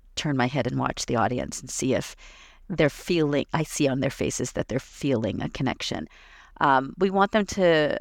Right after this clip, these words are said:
appreciate how, um, how important this woman was and how difficult her struggle was, and, and maybe reflect on why it is that,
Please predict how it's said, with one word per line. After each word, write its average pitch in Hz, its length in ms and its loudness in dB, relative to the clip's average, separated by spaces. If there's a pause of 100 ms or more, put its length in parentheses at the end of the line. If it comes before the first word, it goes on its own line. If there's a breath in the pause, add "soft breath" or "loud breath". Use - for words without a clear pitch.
(120)
appreciate 208 800 0 (160)
how, 151 680 2 (100)
um, 69 440 0 (320)
how 147 840 0 (240)
important - 800 0 (720 soft breath)
this - 220 0
woman 160 320 4
was 151 500 2 (100)
and 156 180 0
how 151 240 2 (120)
difficult 165 400 0
her 165 80 -2
struggle 151 420 0
was, 175 440 2
and, 151 340 -2 (100)
and 147 320 -2 (140)
maybe 170 260 2
reflect 165 420 -2
on 147 160 0
why 135 180 2
it 180 120 0
is 220 200 0
that, 185 200 0